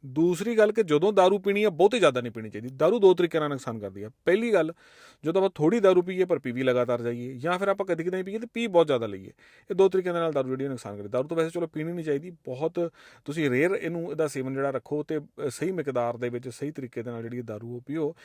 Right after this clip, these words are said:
ਇਸ ਤੋਂ ਇਲਾਵਾ ਜਿਵੇਂ ਹੁਣ ਗਰਮੀਆਂ ਆ ਰਹੀਆਂ ਨਾ, ਤਾਂ ਗਰਮੀਆਂ ਦੇ ਵਿੱਚ ਦਾਰੂ ਬਹੁਤ ਜ਼ਿਆਦਾ ਨੁਕਸਾਨ ਕਰਦੀ ਆ। ਸੋ ਗਰਮੀਆਂ ਦੇ ਵਿੱਚ ਜਿਹੜੇ ਮੇਰੇ ਵੀਰ ਦਾਰੂ ਦੇ ਸ਼ੌਕੀਨ ਨੇ,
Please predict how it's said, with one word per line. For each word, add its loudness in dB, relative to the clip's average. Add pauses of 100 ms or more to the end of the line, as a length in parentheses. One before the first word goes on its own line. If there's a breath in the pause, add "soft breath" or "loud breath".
(240 loud breath)
ਇਸ -2
ਤੋਂ -4
ਇਲਾਵਾ -2
ਜਿਵੇਂ -2
ਹੁਣ -8
ਗਰਮੀਆਂ -2
ਆ -2
ਰਹੀਆਂ -4
ਨਾ, -4
ਤਾਂ -2
ਗਰਮੀਆਂ -4
ਦੇ 0
ਵਿੱਚ -6
ਦਾਰੂ -2
ਬਹੁਤ -4
ਜ਼ਿਆਦਾ -4
ਨੁਕਸਾਨ -12
ਕਰਦੀ -18
ਆ। -16
ਸੋ -8
ਗਰਮੀਆਂ -2
ਦੇ -2
ਵਿੱਚ -4
ਜਿਹੜੇ -2
ਮੇਰੇ -2
ਵੀਰ -4
ਦਾਰੂ -4
ਦੇ -4
ਸ਼ੌਕੀਨ -10
ਨੇ, -8